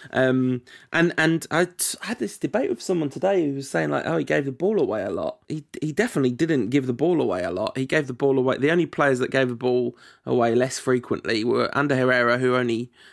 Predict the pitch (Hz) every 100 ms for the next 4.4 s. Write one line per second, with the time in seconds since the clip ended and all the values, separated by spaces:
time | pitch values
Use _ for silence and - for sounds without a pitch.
0 | _ - 123 113 117 117 123 113 120 123
1 | 123 - 127 131 110 - 131 117 - 123
2 | 120 127 113 - - 123 120 139 127 123
3 | 131 123 123 120 117 113 135 131 101 156
4 | - - - -